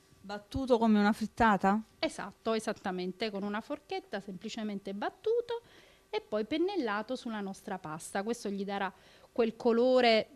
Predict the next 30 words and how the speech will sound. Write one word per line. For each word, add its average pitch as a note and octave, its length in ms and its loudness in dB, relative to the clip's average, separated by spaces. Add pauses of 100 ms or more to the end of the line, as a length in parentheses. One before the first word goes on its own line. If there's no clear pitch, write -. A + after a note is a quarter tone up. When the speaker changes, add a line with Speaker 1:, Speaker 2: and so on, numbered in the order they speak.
(140)
Speaker 2:
piacevole G#3+ 760 0
dorato. F#3+ 680 0 (320)
Speaker 1:
Le G#3+ 140 -10
tue B3+ 160 -4
uova D#4+ 340 4
sono G#3+ 220 4
particolarmente G#3+ 880 8
arancioni, F#3 680 6
mi G3 160 8
sa C4 220 8
che B3+ 140 6
sono G3 420 6
uova A3 480 12
di G3+ 160 2
gallina G3+ 680 6 (340)
originale, G3+ 920 10
Doc. F#3 500 8
Speaker 2:
<laughs> - 300 -2
Eh D4 100 10
sì, G#3+ 260 -2
alcu-, G3+ 580 -4
molto A3 260 -2
spesso C#4 420 0
uso A3+ 240 -2
le G#3+ 80 -2
uova G#3 340 0
fresche, F3+ 600 -6
devo F#3 240 -4
dire, F#3 260 -4
insomma, F#3 500 -6